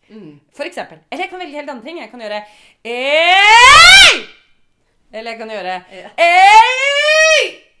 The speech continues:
Speaker 1: Ikke sant?
Speaker 2: <laughs> Altså, jeg har tusen muligheter å gjøre her. Men, men, men der hvor passagio-begrepet kommer fra,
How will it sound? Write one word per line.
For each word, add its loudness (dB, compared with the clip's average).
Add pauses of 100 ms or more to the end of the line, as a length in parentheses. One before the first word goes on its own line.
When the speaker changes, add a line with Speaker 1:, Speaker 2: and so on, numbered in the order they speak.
(380)
Speaker 1:
Ikke -20
sant? -16
Speaker 2:
<laughs> -6
Altså, -12
jeg -8
har -6
tusen -8
muligheter -8
å -14
gjøre -8
her. -6 (580)
Men, -10
men, -14 (320)
men -12 (800)
der -18
hvor -16
passagio-begrepet -18
kommer -20
fra, -20